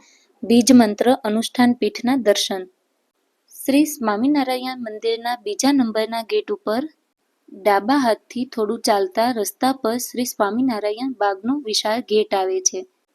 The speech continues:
આ સ્વામિનારાયણ બાગની અંદર ગૌશાળા, સંત નિવાસ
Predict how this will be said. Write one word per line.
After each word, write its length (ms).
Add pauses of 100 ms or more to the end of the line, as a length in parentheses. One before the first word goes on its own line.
(460)
આ 120
સ્વામિનારાયણ 1000
બાગની 400
અંદર 400
ગૌશાળા, 760 (1300)
સંત 380
નિવાસ 420